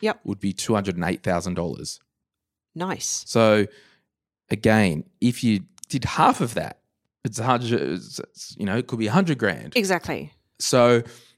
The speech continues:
Speaker 2: again, this awareness piece,
Speaker 1: Yes.
Speaker 2: it's just there are options
Speaker 1: Yes.
Speaker 2: with putting money in the lower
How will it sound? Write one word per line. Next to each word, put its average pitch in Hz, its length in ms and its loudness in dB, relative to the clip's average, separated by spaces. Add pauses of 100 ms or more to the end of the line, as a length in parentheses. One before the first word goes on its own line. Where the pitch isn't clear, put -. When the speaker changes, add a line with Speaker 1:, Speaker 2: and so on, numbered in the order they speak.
(180)
Speaker 2:
again, 120 360 2
this 120 180 2
awareness 123 500 2
piece, 85 580 -6
Speaker 1:
Yes. - 340 -4
Speaker 2:
it's - 220 -8
just 131 360 2
there 107 340 0
are 120 340 2
options 190 760 -2 (120)
Speaker 1:
Yes. 190 400 -6
Speaker 2:
with 107 220 -2
putting 120 380 -2
money 101 540 -2 (520)
in 98 160 -6
the 98 140 -2
lower 101 640 0